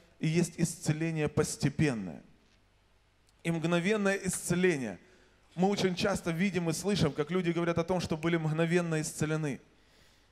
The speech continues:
В Писании говорится, что Иисус исцелял людей. Он говорил: «Встань и ходи». Человек мгновенно исцелялся. Он вставал и ходил. Но также были постепенные исцеления,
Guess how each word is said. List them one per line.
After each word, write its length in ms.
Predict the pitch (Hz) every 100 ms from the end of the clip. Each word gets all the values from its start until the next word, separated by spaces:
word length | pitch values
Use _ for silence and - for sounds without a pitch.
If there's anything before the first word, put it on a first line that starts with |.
| _
В 100 | -
Писании 580 | - 175 - 226 226 214
говорится, 580 | 196 208 208 214 - 135
что 320 | - 151 139
Иисус 560 | 156 147 - 220 226 -
исцелял 560 | 160 - - 165 156 143
людей. 380 | 156 156 147 -
Он 160 | 151
говорил: 220 | 160 165
«Встань 440 | 160 - 202 202 220
и 60 | 196
ходи». 340 | - 196 185
Человек 220 | 202 175
мгновенно 720 | 160 156 180 196 214 156 143
исцелялся. 640 | 139 - 139 123 113 - - - - -
Он 160 | 160
вставал 480 | 151 - 180 185 190
и 60 | 175
ходил. 500 | - 180 165 123 90 - _ _ _ _ _ _ _
Но 140 | 180
также 340 | 180 - 180 202
были 240 | 214 208
постепенные 920 | 208 196 - 196 160 160 240 190 185 170
исцеления, 640 | - 170 160 127 110 101